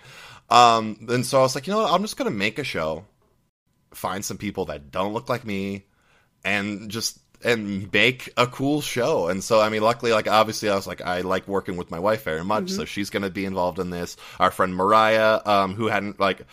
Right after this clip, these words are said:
Speaker 1: really played a lot of anything, but is a really good actor, and just a, you know,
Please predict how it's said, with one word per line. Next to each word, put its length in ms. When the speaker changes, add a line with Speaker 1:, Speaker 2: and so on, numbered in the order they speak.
Speaker 1:
really 280
played 380
a 100
lot 240
of 100
anything, 460
but 100
is 140
a 120
really 280
good 160
actor, 600
and 160
just 160
a, 140
you 100
know, 180